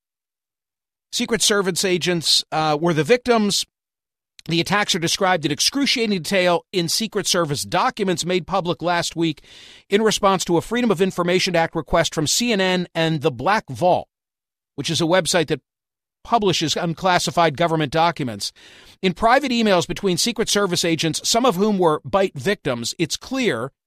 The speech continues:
that the members of the protective detail felt threatened by Commander and were sick with anxiety that someone would be very seriously hurt.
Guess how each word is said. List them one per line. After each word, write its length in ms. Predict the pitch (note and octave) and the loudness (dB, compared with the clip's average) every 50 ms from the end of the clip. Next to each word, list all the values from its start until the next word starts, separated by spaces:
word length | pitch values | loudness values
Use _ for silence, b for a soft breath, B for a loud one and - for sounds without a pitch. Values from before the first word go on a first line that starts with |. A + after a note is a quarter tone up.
| _ _ _ _ _ _ _ _ _ _ - | _ _ _ _ _ _ _ _ _ _ -10
that 120 | D3+ D3 | -6 -2
the 80 | - F3 | 0 2
members 440 | F3 F#3 G#3+ A#3 C4 C4 B3+ G3+ F3 | 4 4 4 4 4 2 2 2 2
of 140 | G3+ D#3+ E3 | 0 0 -2
the 60 | D#3 | -6
protective 640 | - F3+ F3 - - - G#3+ G#3 - - G3+ F3+ D3 | -8 -8 -10 -8 -6 -4 -4 -4 -2 0 -2 0 0
detail 520 | B2+ D#3+ C#3 - F3 G3 F#3+ E3+ D#3+ D3+ C#3 | -2 -6 -6 -4 -2 0 0 2 0 0 -2
felt 360 | - - F#3+ F3 D#3 - - | -2 0 2 2 2 0 -4
threatened 480 | - - - C4+ D4+ - B3 G#3+ F3 C#3 | -12 -6 -2 -2 -2 -2 -2 -2 -2 0
by 160 | D3+ D3 C#3+ | 0 0 0
Commander 580 | - - D#3 C3 B2+ B2+ A#2+ A#2 A2+ D#3+ D#3+ - | 0 -2 -4 -2 -2 -4 -4 -2 -2 -2 -2 -2
and 160 | E3 F3 F#3 | -2 -2 -2
were 120 | F3 F3 D3+ | -2 -2 -2
sick 400 | - - - B3 B3+ C4 _ _ _ | 0 -2 0 0 -2 -2 _ _ _
with 160 | - F3 F3+ F#3 | -4 -2 -2 0
anxiety 840 | E3+ E3+ E3+ D3+ A2+ F#3 F3 G#3 A3 G#3 E3 C3+ A#2 G#2 G#2 B2 - _ _ _ _ _ _ _ _ _ _ _ _ _ _ _ _ - | 0 0 0 0 0 2 2 4 4 2 2 0 -2 -4 -8 -10 -14 _ _ _ _ _ _ _ _ _ _ _ _ _ _ _ _ -4
that 160 | D3+ E3 D#3+ - | -2 -2 0 2
someone 400 | - A#3 A#3+ B3 A#3+ A3+ G#3 G3 | 4 4 4 4 4 4 4 4
would 160 | F#3+ F#3 D3+ | 4 4 4
be 180 | D#3+ F#3 F3+ | 2 -2 -2
very 440 | C#3+ D3+ D3+ E3 A3 A#3 A3+ G3 F#3+ | -2 -2 0 2 4 4 4 4 4
seriously 720 | - - - C#4+ D#4 D#4 C#4 A3 F3+ D#3 - D#3+ D3+ C3 | 2 2 0 0 0 0 0 0 0 0 0 -2 -2 -2
hurt. 260 | A2 B2 G#2+ D2+ - | -2 -4 -6 -8 -10